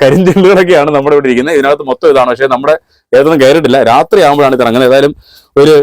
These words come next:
പത്ത് നാൽപതോളം പേർക്ക് സുഖമായിട്ട് മഴ നനയാതെ ഇരിക്കാനും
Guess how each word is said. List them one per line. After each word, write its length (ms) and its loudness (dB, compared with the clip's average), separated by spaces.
പത്ത് 300 0
നാൽപതോളം 500 0
പേർക്ക് 280 0
സുഖമായിട്ട് 560 -2
മഴ 180 0
നനയാതെ 280 0
ഇരിക്കാനും 380 -2